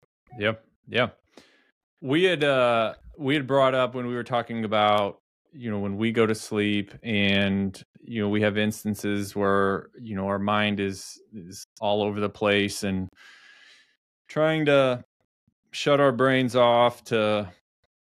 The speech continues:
kind of wind, wind ourselves down. I know I like to, I, I will do some, some mindfulness. I will do some meditation.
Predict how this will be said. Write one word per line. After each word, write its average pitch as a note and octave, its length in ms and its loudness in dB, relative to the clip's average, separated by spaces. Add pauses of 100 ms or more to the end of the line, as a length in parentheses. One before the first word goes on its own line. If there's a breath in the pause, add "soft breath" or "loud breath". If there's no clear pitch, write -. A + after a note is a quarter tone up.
(160)
kind B2 200 -4
of A2 80 -2
wind, A#2+ 600 2 (140)
wind A2+ 380 0
ourselves A2 580 2
down. G#2+ 380 -2
I C3 140 -2
know C#3 340 2
I C3 280 -2
like B2 380 -4 (160)
to, A2+ 600 -6
I, A#2+ 240 0
I A#2+ 140 2
will B2+ 120 -2
do A#2+ 180 -4
some, A2+ 540 -4
some G#2+ 220 -8
mindfulness. A2+ 840 -2
I A#2 80 -6
will A2 120 -6
do G#2+ 120 -6
some G#2 220 -6
meditation. A#2 960 0